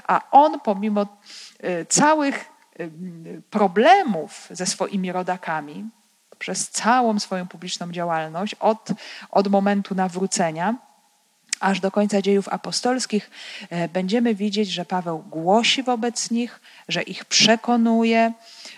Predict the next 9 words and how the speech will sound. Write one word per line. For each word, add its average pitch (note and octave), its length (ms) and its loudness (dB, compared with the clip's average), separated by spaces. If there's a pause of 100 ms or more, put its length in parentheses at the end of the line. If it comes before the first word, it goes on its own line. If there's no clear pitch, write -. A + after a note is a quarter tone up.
e, - 40 -6 (520)
co A3 160 6
chwilę G3+ 360 2
strząsa A3 720 4
oczywiście F#3 520 -4
swoje, F3 360 -2
e, - 340 -12
odzienie, F#3+ 460 4
proch, A3+ 640 6